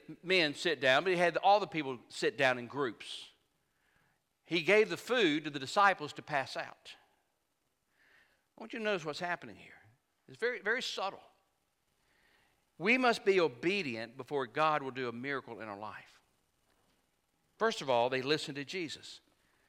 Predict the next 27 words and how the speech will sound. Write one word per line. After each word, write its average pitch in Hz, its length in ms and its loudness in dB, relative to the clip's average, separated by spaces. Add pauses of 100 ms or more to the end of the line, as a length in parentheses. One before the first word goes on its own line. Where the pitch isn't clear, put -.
(380)
If 156 120 -6
they 247 180 10
did 262 140 4
not 208 220 8
listen 196 300 4
to 151 60 0
Jesus, 135 640 -4 (300)
the 147 80 -6
miracle 170 300 0
would 139 100 -6
not 147 80 0
have 135 100 -2
taken 123 240 -4
place. - 440 -12 (920)
He 240 120 8
said, 214 200 8
"Sit 226 240 10
down." 226 320 10
And 165 100 -2
he 196 120 -2
said, 196 200 4
"They 180 160 10
fed 247 360 6
those 208 300 8
who 202 120 0
were 185 120 0
seated." 233 420 2